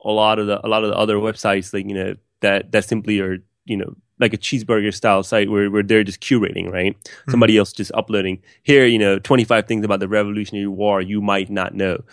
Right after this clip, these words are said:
Speaker 1: Somebody actually sit there and do the research and, you know, add, add the stuff. So, so we're, we're, we're doing the research, finding the facts, and then sharing it. Twenty-five unbelievable facts about the Mayans that might surprise you.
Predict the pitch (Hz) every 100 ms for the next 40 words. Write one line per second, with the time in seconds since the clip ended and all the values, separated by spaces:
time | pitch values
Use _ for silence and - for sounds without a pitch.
0 | - - 131 135 117 107 113 101 - 110
1 | 107 101 92 95 107 101 95 92 98 92
2 | - 90 90 90 - - 98 90 87 92
3 | 90 - _ _ _ _ - 95 90 95
4 | - 95 92 - _ _ - 104 101 101
5 | - - 110 113 110 113 107 110 107 107
6 | 101 101 104 - 98 - 104 101 98 -
7 | 92 90 90 98 90 90 - 92 87 85
8 | - 107 95 95 101 101 101 95 95 -
9 | 92 92 98 90 - 98 98 98 90 95
10 | 92 - - - - - 98 95 95 95
11 | 98